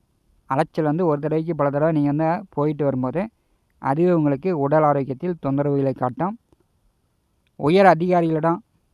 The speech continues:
அசிங்கப்படுற மாதிரி, அகுமானப்படுற மாதிரியான நிலை இந்த மாதம் சிம்மராசி என்பவர்களுக்கு காட்டுகிறது. ஆடி மாதம் பதினைந்தாம் தேதி ஜென்ம ராசிக்கு சுக்கிரன் வருகிறார். செவ்வாய் சனி பார்வையில் சுக்கிரன் அமரும்போது, இளைஞர்களுக்கு காதல் மலரும்.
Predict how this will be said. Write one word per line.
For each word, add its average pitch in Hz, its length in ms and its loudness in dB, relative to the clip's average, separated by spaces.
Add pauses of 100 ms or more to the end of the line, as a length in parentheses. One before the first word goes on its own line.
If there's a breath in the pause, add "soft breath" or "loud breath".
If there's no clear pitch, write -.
(180)
அசிங்கப்படுற 151 540 0
மாதிரி, 143 260 0
அகுமானப்படுற 143 600 -2
மாதிரியான 139 400 -2
நிலை 139 260 -2 (640)
இந்த 139 180 -2
மாதம் 160 400 0
சிம்மராசி 156 420 0
என்பவர்களுக்கு 135 340 -4
காட்டுகிறது. 127 500 -6 (640)
ஆடி 202 320 6
மாதம் 190 360 2
பதினைந்தாம் 175 500 -2
தேதி 160 220 0 (100)
ஜென்ம 156 240 2
ராசிக்கு 160 460 0
சுக்கிரன் 156 360 -2
வருகிறார். 156 380 0 (800)
செவ்வாய் 185 520 4
சனி 170 180 -2 (100)
பார்வையில் 165 560 2
சுக்கிரன் 165 340 0
அமரும்போது, 143 480 -2 (1300)
இளைஞர்களுக்கு 185 800 2
காதல் 160 520 4
மலரும். 135 340 -2